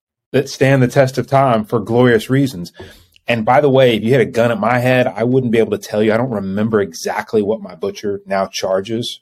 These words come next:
for those quail. Um, there are some products and items in all of our lives that we actually don't know exactly what it costs 'cause we're buying it no matter what, whether it's a luxury item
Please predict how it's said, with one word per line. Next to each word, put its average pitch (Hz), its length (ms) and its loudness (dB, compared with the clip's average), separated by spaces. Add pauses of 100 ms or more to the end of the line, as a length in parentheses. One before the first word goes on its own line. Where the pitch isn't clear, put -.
for 202 220 -2
those 107 420 -2 (140)
quail. 131 480 -2 (720)
Um, 104 180 -4
there 120 180 0
are 117 140 2
some 131 580 -2 (360)
products 117 480 -2
and 95 100 -12
items 113 640 -4
in 104 140 -6
all 101 260 0
of 104 80 0
our 101 160 2
lives 101 580 -2
that 98 160 -6
we 98 240 -6
actually 101 540 -6
don't 98 240 -6
know 101 140 -4
exactly 95 640 -4
what 104 160 2
it 92 100 -6
costs 104 340 0
'cause 98 200 -8
we're 98 100 0
buying 95 280 -2
it 101 100 -6
no 98 80 -8
matter 92 200 -4
what, 92 340 0
whether 117 280 2
it's 113 120 -2
a 104 40 0
luxury 135 480 4
item 160 360 2